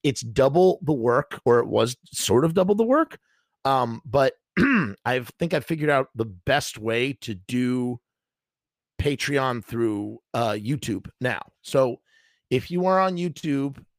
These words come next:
I mean, if you are a Patreon and you prefer YouTube as your listening method, that is all, that is, that is squared away now. You will have ad-free Patreonage. That's it.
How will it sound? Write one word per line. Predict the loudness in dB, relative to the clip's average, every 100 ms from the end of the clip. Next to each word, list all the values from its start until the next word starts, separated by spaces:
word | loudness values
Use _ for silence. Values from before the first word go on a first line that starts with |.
| -6
I |
mean, | -4 -4
if | -6 -8
you | -4 2
are | 2 2
a | 0
Patreon | -4 -4 -6 -4 -2 -2 -4
and | -8 -8
you | -10
prefer | -12 -8 -2 0 0 -4
YouTube | -6 -6 -4 -4
as | -4 -6
your | -6
listening | -6 -6 -10 -8 -6
method, | -6 -4 -6 -10 _ _ _ _
that | -2 2 4
is | 2 0 -8 _
all, | 2 6 4 2
that | 0 0
is, | -2 -4 -2
that | -2
is | -2
squared | -6 -8 0 2 4
away | 4 2 2
now. | 0 -2 0 -2 -6 _ _ _ _
You | -8 -4
will | -2 -4 -6
have | -6 -6 -6 0
ad-free | 2 0 -2 -4 -2 0 -2 -6 _ _ _ _ -4
Patreonage. | -2 -2 -2 -2 0 0 0 -2 -6 -10 -12 _ _ _ _ _ _ _ _ -8
That's | -2 -2 -4 -10
it. | -12